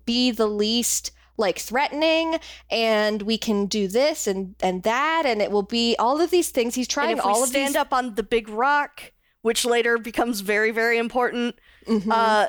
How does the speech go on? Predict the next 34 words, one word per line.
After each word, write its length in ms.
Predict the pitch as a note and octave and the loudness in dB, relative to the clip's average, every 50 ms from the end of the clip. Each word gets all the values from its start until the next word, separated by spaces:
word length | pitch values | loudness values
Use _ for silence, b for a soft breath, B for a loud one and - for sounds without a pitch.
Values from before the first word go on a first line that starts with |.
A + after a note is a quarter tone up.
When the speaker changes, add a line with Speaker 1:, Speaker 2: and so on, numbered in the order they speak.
| - A3 | 0 -4
Speaker 2:
if 100 | A3 - | -4 -4
we 80 | B3+ | -2
stand 260 | - - D#4 C#4 C4+ | -2 0 0 0 0
up 140 | C4+ C4 - | 0 0 0
on 140 | B3 A3 A3+ | 0 -2 -2
the 80 | G#3 F#3+ | -2 0
big 280 | - G3 G3 G#3 G3+ | 0 0 0 0 -2
rock, 420 | G#3+ A#3+ C4 C#4 C#4+ - - - - _ - | -2 0 0 0 0 -2 -4 -8 -20 _ -4
then 540 | G#3+ A#3 A3 G#3+ G#3+ G#3+ G#3+ G#3+ G#3+ G#3 - - _ _ | 0 2 2 4 4 2 2 0 0 -2 -6 -6 _ _
he'll, 340 | - A#3 A3 B3 B3+ A3+ - _ _ - | -8 -4 -2 -2 -2 -2 -4 _ _ 0
it'll 180 | - B3+ A3+ | 0 2 0
be 160 | G#3 A#3 A#3 | 0 -2 -2
like 220 | A3+ A3+ A3 - - | 0 0 0 0 0
we're 80 | G#3 | 0
in 80 | G#3 G#3 | 0 0
the 80 | G#3 G#3 | 0 0
mountains 400 | G#3 A3+ B3 - - A3+ G3+ G3+ | 0 0 -2 -2 -4 -4 -4 -4
again, 240 | F#3+ G3+ F#3 F#3 | -2 -2 -2 0
and, 180 | F#3 F#3+ F#3+ - - | -2 -2 -4 -2 -2
and 120 | G#3 G#3 G#3+ | -2 0 2
maybe 280 | G#3+ A3 A3+ A3 A3+ | 2 0 0 0 -2
he'll, 240 | G#3 B3 A3 G3+ G3+ | -2 0 0 0 0
like, 180 | G3 F#3+ F#3 - _ - | 0 -2 -2 -4 _ -2
remember 460 | A3 A3 A3 A3+ A3+ A3+ A3 A3 G#3 | -2 0 0 0 -2 0 0 0 0
himself 640 | A3 G3 F3 F#3 - - G3 E3 - - - - - | 0 -2 -4 -4 -4 -2 -2 -2 -2 -4 -8 -6 -4
a 80 | G#3+ | -4
little 220 | G3 F#3+ F#3 F3 F3+ | -2 -2 -4 -4 -4
bit. 340 | - E3+ D#3+ D3+ - - _ _ _ - | -4 -4 -2 -4 -4 -6 _ _ _ -4
Speaker 1:
Maybe 300 | A3 A#3 A3+ A#3+ B3 A#3+ | 0 0 0 0 0 0
he'll 140 | A#3+ A#3 A3 | 0 0 0
remember. 280 | A3 G3+ F#3 F#3+ G3 - | 0 0 0 0 0 0
And 180 | - C4+ D4 | 2 2 0
it's 120 | D#4 - - | 0 0 0
so, 460 | - - - - D4+ C#4+ D4+ D#4+ | -2 0 0 2 2 2 0 0